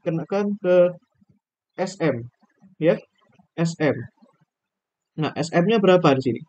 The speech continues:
Satu, satu, ya. Berarti ini keadaannya nanti jadinya S satu, M satu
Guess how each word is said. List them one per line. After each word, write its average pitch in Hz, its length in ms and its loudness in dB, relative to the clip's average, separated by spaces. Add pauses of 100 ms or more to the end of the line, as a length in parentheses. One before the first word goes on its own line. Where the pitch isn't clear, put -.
(840)
Satu, 202 800 2 (640)
satu, - 400 -4 (320)
ya. 180 240 0 (400)
Berarti 135 320 2
ini 202 80 2
keadaannya 151 480 2
nanti 151 280 4
jadinya 156 360 6 (540)
S 156 240 -14
satu, 147 400 -2
M 143 220 -4
satu 143 260 -4